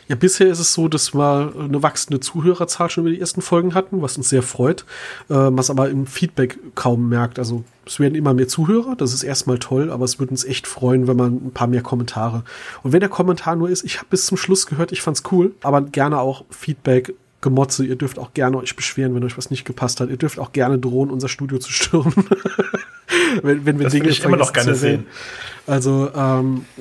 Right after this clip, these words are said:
Speaker 1: das wäre wirklich toll. Da sind wir ja auch wirklich mit, äh, Kommentarfunktion auf der Homepage, Twitter, Facebook, überall, wo es relevant ist, vertreten. Und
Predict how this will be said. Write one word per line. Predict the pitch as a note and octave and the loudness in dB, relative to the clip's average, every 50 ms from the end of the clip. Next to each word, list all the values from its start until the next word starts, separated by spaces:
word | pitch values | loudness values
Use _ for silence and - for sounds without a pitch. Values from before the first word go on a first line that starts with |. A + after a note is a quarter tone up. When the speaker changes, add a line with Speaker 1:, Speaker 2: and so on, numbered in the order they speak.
| D3+ C3 | -4 -2
Speaker 1:
das | - C#3+ - - | 0 2 2 2
wäre | D3 C3+ - - | 2 2 2 0
wirklich | D3 - - C3+ - - | -2 -2 -4 -6 -6 -4
toll. | - C3+ C3+ C3+ C3 B2 | 0 0 2 2 2 0
Da | B2+ | -2
sind | A#2+ C3 D3 | -2 0 0
wir | D#3 D#3 | 2 2
ja | C#3+ C3+ | 2 2
auch | C3 B2+ - - | 0 -2 -4 -8
wirklich | B2+ - D#3 C3+ - - | -6 -4 -6 -4 -2 -4
mit, | C#3 C3 - - | -4 -4 -6 -10
äh, | - F3 E3+ E3+ F3 F#3 | -10 -12 -14 -14 -14 -4
Kommentarfunktion | - - C#3+ C#3+ C3 - D3+ C#3+ - D#3 B2+ - D#3 C#3 | 0 2 2 2 4 2 2 2 0 -2 -2 -2 -2 -4
auf | C3 - | -2 -2
der | D3+ C3 | 0 0
Homepage, | C#3+ C#3+ C3+ - D3 C3+ | 2 0 0 0 0 0
Twitter, | C3 - - - - D3 - D3+ C#3 C#3 C#3 C3+ | 0 -2 -4 -2 -2 0 0 0 0 0 0 -2
Facebook, | - - C#3 C3 - - - C3+ B2+ C3 - - - - - - - - - _ - | 0 0 0 0 0 0 2 2 2 0 -4 -16 -20 -18 -18 -18 -20 -20 -20 _ -4
überall, | D#3+ C#3 B2+ C3 B2+ B2 B2 B2 C3+ C#3+ G#3 | -2 0 2 2 2 4 2 2 2 0 -2
wo | D3 C3 | -4 -4
es | B2+ - | -2 0
relevant | - B2 A#2+ A#2+ A#2+ A#2+ A#2+ | 0 0 0 0 -2 -2 -4
ist, | B2 - - | -8 -10 -10
vertreten. | B2+ B2 - - B2 B2 B2 - C#3 B2+ B2+ B2 B2 - - - - - - - - _ | -10 -12 -8 -4 -4 -4 -2 -2 -2 -4 -4 -4 -8 -14 -20 -20 -20 -20 -20 -20 -12 _
Und | - C3 B2 B2 B2+ C3 C3 | 0 2 2 2 2 0 -2